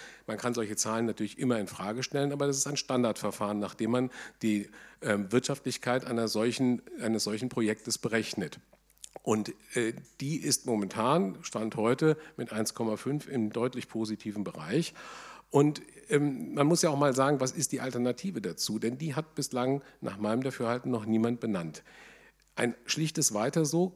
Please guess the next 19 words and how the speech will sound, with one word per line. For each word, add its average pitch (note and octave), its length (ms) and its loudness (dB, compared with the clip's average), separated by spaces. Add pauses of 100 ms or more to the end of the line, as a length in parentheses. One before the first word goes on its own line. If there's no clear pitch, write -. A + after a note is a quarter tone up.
kann A#2+ 200 -2
nach G2 120 -4
meinem G#2 280 0
Dafürhalten C3+ 640 -2
niemand A#2+ 340 4
wollen. F2 340 0 (640)
Ein A#2 140 -4
schlichtes C3 380 -2
Weiter C3+ 300 0
so D3+ 180 0
heißt, A2+ 260 0
wir G2 140 -2
haben G#2 240 -2
noch A#2+ 160 2
mehr D3 180 2
Staus, B2 400 -2
noch B2 220 -2
mehr C3 140 0
Individualverkehr A2 1040 0